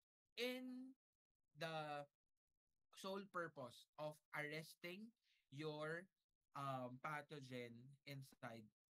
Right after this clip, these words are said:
the body. Okay? So, that is how your natural killer cell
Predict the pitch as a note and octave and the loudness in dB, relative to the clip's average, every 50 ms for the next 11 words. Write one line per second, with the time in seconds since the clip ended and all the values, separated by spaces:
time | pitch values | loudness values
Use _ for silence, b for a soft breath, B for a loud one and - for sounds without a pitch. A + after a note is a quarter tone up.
0 | _ - A#2+ A#2+ A#2 A2+ G#2+ G2+ G2 F#2+ G2 F#2+ G2 _ _ _ _ _ _ _ | _ -6 -4 -4 -2 -4 -6 -6 -8 -12 -16 -18 -20 _ _ _ _ _ _ _
1 | _ _ - A2 G#2+ A#2+ E3 G#3+ - - - _ _ _ _ _ - - E3+ D#3+ | _ _ -8 -6 -2 0 0 0 -2 -4 -8 _ _ _ _ _ -4 0 2 2
2 | E3 G3+ G#3+ G#3+ A#3 B3 B3 - - - - F#3+ F#3 F3+ F3+ F3+ F#3 F#3+ G#3 G#3+ | 4 4 2 2 0 -2 -2 -4 -10 -10 -2 2 4 4 6 4 4 4 2 0
3 | A3+ A3 _ _ _ _ _ - D3+ E3+ F3 F3 E3+ E3+ F3 - - G3+ F#3 F3+ | -2 -4 _ _ _ _ _ -2 0 0 2 2 0 0 -2 -2 -2 -2 -2 -2
4 | F3+ - F#3 F3 E3+ F3+ F3+ F3+ - F#3 F3+ F3+ | 0 0 0 0 2 0 0 0 0 0 0 0